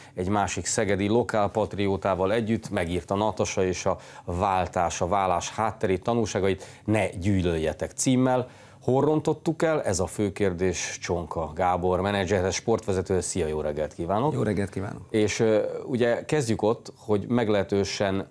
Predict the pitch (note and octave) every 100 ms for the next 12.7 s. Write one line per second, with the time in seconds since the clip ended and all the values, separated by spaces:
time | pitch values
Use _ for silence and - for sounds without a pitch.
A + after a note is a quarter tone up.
0 | - - G#2+ A2 G2+ F#2+ F#2+ B2+ G#2+ F2+
1 | D#2+ D#2 D#2 D#2 D2 D2+ - D#2 D2+ E2
2 | D#2 D#2+ D#2+ D#2+ F#2 F#2+ - - F2+ G2+
3 | F#2+ E2+ D#2+ D#2 D2+ F#2+ G2 A#2+ A2 B2+
4 | B2 C#3 D3 - - - - - - -
5 | C3+ B2 G2 A#2 - E2+ G#2+ F#2+ F2 E2
6 | D#2+ D#2+ E2 - - G2 F#2 E2 - D#2+
7 | - C3+ G2+ - G2 F2 F#2 G2+ G#2+ B2
8 | - G#2 F2+ F2+ - A2 E2 D#2 - E2
9 | E2 E2 D#2 D2 - - E2+ - - D2+
10 | - - - - D2 B1+ - B1+ - -
11 | - - - - - - - - A#2 A#2+
12 | B2+ A#2+ C3 - - - -